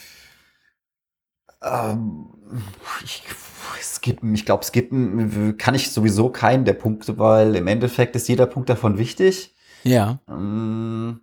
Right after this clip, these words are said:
Speaker 2: Hast du nicht auch manchmal das Gefühl, dass es in so kreativen Prozessen, dass es immer so kleine Momente gibt, die einen so total glücklich machen irgendwie, wenn so Sachen funktionieren oder so?
Speaker 1: Ja.
Speaker 2: Und aber auch ganz viel drumrum, ähm,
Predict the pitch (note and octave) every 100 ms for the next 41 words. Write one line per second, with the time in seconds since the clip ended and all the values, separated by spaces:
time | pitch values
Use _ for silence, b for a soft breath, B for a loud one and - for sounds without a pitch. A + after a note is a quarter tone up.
0 | - D#3+ G#3 D#3 D#3 E3+ D#3+ C#3 - C#3
1 | D#3+ B2+ A#2 A#2+ B2+ B2+ - C3+ - F#3
2 | F3+ D#3+ B B B - - E3+ - D#2
3 | C3 B2+ C3 C3 A#2+ - B2+ F3 A3+ D#3+
4 | C#3 F3 E3 D#3+ C#3 - C#3+ B2+ B2 B2
5 | C3 C3+ C#3 C3 - C#3 D#3+ F3+ G3 F3+
6 | D#3+ E3+ G3+ F#3 B2+ B2+ B2 C3 C3 -
7 | A2+ E3+ G3 E3 B2+ G2 F2+ F#2 G2 -
8 | C#3 C#3 C#3+ C3+ D3+ D#3+ - D#3 D3+ A#2+
9 | E3 G#3+ A3+ B B B D3+ E3 E3+ E3